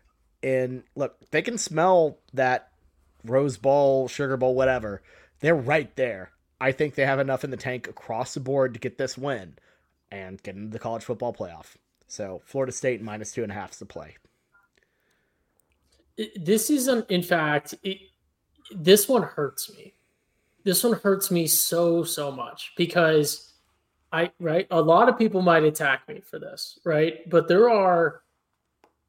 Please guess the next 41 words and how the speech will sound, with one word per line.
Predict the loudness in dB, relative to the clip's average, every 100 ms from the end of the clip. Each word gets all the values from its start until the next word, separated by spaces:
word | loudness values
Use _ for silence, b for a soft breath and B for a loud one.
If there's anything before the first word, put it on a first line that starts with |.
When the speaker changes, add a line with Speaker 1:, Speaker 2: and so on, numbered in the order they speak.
| _ -20 _ _ _ _ _ _ -20 _
Speaker 2:
maybe | -2 2 4 4 2
even | 0 0 0 2 0
seven | 0 0 0 2 2 0
teams | -2 -6 -6 -4 -4
that | -2 2
are | 2
legitimately | 2 2 2 2 2 0 -2
better | -4 -4 -4 -4
than | -6
Florida | -6 -4 -2 -2
State | -4 -4 -4 -6 b b _ _
and | -4 0
that | 0
deserve | -2 -2 -2 -2
to | -4
be | -4 -2
in | -4
the | -6 -10 -6
playoffs | -2 0 -2 -4
more | -4 -4
than | -4
Florida | -4 -2 -2
State. | -2 -2 -2
And | -4 -4
I | -4
just | -2 -4 -4
don't | -4 -4
see | -6 -4 -4 -2
how | -2
you | -2 -2
leave | -2 -2
out | -2 -2 -4 -8 -18 _ _ _
an | -12 -6
undefeated | -4 -4 -6 -4 -2 0 0
A | -2
C | -2 -2 -2
C | -4 -6
champ | -6 -2 -2 -4
from | -8 -6 -4
the | -4
playoffs. | -2 0 0 2 0